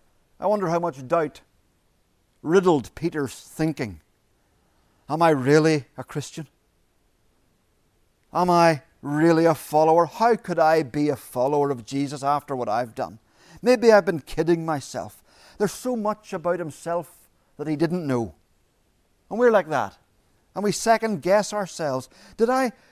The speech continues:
did I really trust Jesus? Or did, was I just kidding myself? Did I, did I do it just 'cause I wanted to avoid hell or because Jesus matters to me?"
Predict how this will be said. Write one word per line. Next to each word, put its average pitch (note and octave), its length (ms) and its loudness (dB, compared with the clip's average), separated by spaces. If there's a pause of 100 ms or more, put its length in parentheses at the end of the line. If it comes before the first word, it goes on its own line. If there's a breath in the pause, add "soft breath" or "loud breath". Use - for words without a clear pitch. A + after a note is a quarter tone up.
(280 soft breath)
did C4+ 100 -10
I D4 100 2
really G3 400 6
trust - 400 -8
Jesus? C#3+ 460 -10 (200 soft breath)
Or A3+ 160 2
did, A3 80 2
was G#3 200 -4
I B3 160 -2
just - 260 -12
kidding G#3 340 -4
myself? G3 400 -2
Did A3 120 -2
I, G#3 120 2 (500 soft breath)
did B3 120 -4
I C#4+ 80 0
do G3 260 4
it D3+ 120 -4
just E3 280 -2
'cause F#3 140 -8
I E3+ 80 4
wanted D#3 400 0
to D3+ 140 -2
avoid C#3 380 -2
hell D3+ 380 -2
or D3 160 -2
because D3 400 -6
Jesus D3+ 460 -4
matters D3 440 -6
to D3+ 200 -12
me?" A#2 200 -10